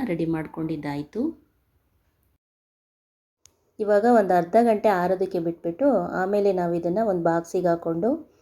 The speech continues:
ಧನಿಯಾ ಮತ್ತು ಮೆಣಸಿನ್ಕಾಯಿ ಮತ್ತು ಹುರಿದಿರೋಂಥ ಕಾಳುಗಳೆಲ್ಲ ಸೇರಿಸ್ಕೊಂಡು ಇದನ್ನು ಪೌಡ್ರ್ ಮಾಡಿಸ್ಕೊಳ್ಬೇಕು.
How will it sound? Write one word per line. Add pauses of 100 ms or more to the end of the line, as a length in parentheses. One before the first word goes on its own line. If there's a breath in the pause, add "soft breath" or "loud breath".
(280 soft breath)
ಧನಿಯಾ
ಮತ್ತು
ಮೆಣಸಿನ್ಕಾಯಿ
ಮತ್ತು
ಹುರಿದಿರೋಂಥ
ಕಾಳುಗಳೆಲ್ಲ (100)
ಸೇರಿಸ್ಕೊಂಡು
ಇದನ್ನು
ಪೌಡ್ರ್
ಮಾಡಿಸ್ಕೊಳ್ಬೇಕು.